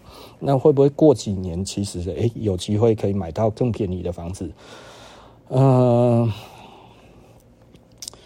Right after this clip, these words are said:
如果真的我要讲的话，就是不一定要买房子啦，真的啦，不一定要买房子啦。我有时候在想说，为什么一定要买房子？我实在是搞不太清楚吼。房子它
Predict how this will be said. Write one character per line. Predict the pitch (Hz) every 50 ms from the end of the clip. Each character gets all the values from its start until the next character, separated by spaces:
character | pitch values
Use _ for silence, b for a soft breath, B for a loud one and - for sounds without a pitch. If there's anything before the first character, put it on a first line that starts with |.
| B B B B B B
如 | - 131 151
果 | 165 156
真 | - 151 156
的 | 151 139
我 | 127 113 98
要 | 113 127
讲 | - - 92 82
的 | 76 82
话， | 110 113 101
就 | 95 117 104
是 | - 107
不 | 101 - 135
一 | 117 98
定 | 107 107
要 | 110 104
买 | 101 92 73 69
房 | 76 - 78 76 76
子 | - - 69 67
啦， | - - - - -
真 | - - 127 127
的 | - 104
啦， | 85 73 - -
不 | - 156 139
一 | 113
定 | 110 143 135
要 | 123 127 123
买 | 110 101 85
房 | 80 - 92 92 98
子 | 101 - 92
啦。 | 82 80 90
我 | 104 131 143
有 | 147 143 120 104 107
时 | 113 120
候 | 123 139
在 | 143 135
想 | 127 - 110 90 90
说， | - -
为 | 113 123 117
什 | 110
么 | 101 85
一 | 85
定 | 90 104 117
要 | 107 - -
买 | 135 117 90 87
房 | - - 90 92
子？ | 95 - 101
我 | 92 101 120 113
实 | - -
在 | 104 82 -
是 | - 151 131
搞 | 117 - 117
不 | 104 -
太 | 113 101 - -
清 | 120 - 127 120 113
楚 | 107 - 107 82
吼。 | 87 98 90 85 - B B B B B B B B B B B B
房 | B - 131 170 185
子 | 180 165 131
它 | - 113 135 147